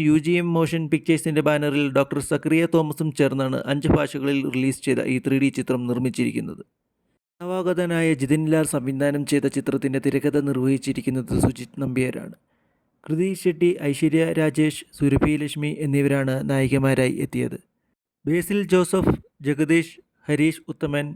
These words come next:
ഹരീഷ് പേരാടി, കബീർ സിംഗ്, പ്രമോദ് ഷെട്ടി, രോഹിണി എന്നിവരും ചിത്രത്തിൽ പ്രധാന വേഷങ്ങളിൽ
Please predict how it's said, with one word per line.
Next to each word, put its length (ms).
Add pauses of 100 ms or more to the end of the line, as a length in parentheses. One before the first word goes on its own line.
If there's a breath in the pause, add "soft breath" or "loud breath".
(220)
ഹരീഷ് 400
പേരാടി, 480 (300)
കബീർ 340
സിംഗ്, 360 (380)
പ്രമോദ് 400
ഷെട്ടി, 320 (360)
രോഹിണി 420 (320)
എന്നിവരും 460
ചിത്രത്തിൽ 460
പ്രധാന 360
വേഷങ്ങളിൽ 520